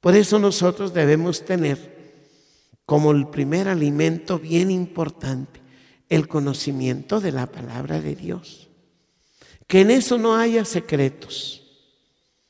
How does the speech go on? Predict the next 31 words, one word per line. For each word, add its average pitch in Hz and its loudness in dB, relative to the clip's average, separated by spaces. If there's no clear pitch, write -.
¿verdad? 131 -6
Tengo 135 0
a 135 2
mi 135 -2
madre 180 -2
de 151 -2
ochenta 143 -6
y 131 -6
nueve 156 0
años, 185 -6
que 139 -6
en 131 -2
abril 143 0
cumplirá 143 -4
noventa, 143 -4
y 175 -2
todavía 151 2
recibe 139 -4
a 139 0
los 127 -6
hermanos 127 -4
separados 131 -8
cada 120 -10
semana 139 -8
que - -14
llegan, 117 -12
¿verdad? 131 -10
Pero 147 0
cuando 147 2
ellos 185 4
llegan, 175 2